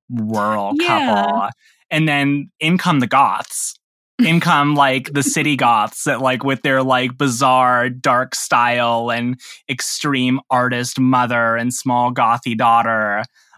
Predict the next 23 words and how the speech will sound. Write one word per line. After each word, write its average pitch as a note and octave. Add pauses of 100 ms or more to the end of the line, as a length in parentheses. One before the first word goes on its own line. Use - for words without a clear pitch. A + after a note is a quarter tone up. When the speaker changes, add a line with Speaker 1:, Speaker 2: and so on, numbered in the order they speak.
(100)
Speaker 1:
Um, B2
it, C3
it's C#3+
an D3+
interesting C3+
kind B2
of A#2 (280)
direction B2
to B2+
go A2+
in A#2+
for B2+
somebody B2
who's A#2+
clearly E3 (180)
way F#3
more C3+
like A#2 (340)
the B2+
Dietzes A2
than A2
the A2
Maitlands G#2